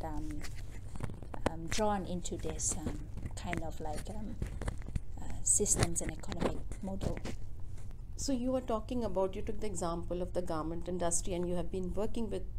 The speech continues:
Speaker 2: uh, I've doing, done a lot of work with women in that industry. Would you share a little bit more about your experiences,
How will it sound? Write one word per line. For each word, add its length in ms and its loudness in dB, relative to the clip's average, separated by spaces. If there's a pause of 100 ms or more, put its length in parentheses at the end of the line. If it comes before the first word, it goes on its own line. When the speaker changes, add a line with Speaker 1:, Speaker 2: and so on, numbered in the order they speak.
(160)
Speaker 2:
uh, 140 -2 (200)
I've 220 0
doing, 280 2 (400)
done 220 2
a 60 2
lot 240 0
of 160 0
work 260 2
with 180 -4 (240)
women 320 0
in 180 -2
that 260 -2
industry. 480 -2 (400)
Would 160 0
you 100 6
share 340 2
a 60 2
little 280 0
bit 220 2
more 300 2
about 320 0
your 160 0
experiences, 1040 2